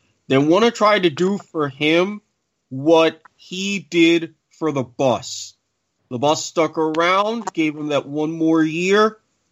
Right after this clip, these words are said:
and he got to retire in his hometown a Super Bowl champion. Now, do I think this is a Super Bowl caliber Pittsburgh team? Absolutely not. But division title, home playoff game,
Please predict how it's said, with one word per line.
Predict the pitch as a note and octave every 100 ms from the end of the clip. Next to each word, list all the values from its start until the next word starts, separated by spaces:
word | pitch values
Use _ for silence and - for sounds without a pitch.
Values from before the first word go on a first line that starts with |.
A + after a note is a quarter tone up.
| _
and | C3+
he | C#3 F#3+
got | F3 F#3 F3+
to | -
retire | F3 E3+ - E3 D#3+ D#3+
in |
his | D#3+ D#3
hometown | E3+ E3 D#3+ E3 D#3 C#3+
a |
Super | C#3 E3 C#3+
Bowl | C#3 C#3+ C3
champion. | - F3 D#3 - - F#2+ - _ _ _ _ -
Now, | D3 D#3+ D#3 D3 C#3+ _ _ _
do | C#3 C#3
I | C#3
think | C#3+ F3 D#3+
this | E3 E3
is | D3
a | D3
Super | - F3 D#3+ E3
Bowl | E3 D3+
caliber | - E3 E3 D#3 D3
Pittsburgh | - C#3 - C#3+ C3 -
team? | - G#3+ A#3+ C4 B3 - - -
Absolutely | D3 C#3 - D#3 C#3+ C#3 D3+ -
not. | E3 F#3+ D3 G#2+ - - _ _ -
But | B3+ D#3 - _ _ _ _ _ _
division | C3 A2+ E3+ E3+ E3
title, | - F3+ A#3 D4+ E4+ - _ _ _ _ _ _ _
home | _ D3+ F3+ A3+ G#3+
playoff | - A3 A3+ B3 C4 C4
game, | - C4+ D4 D#4+ D#4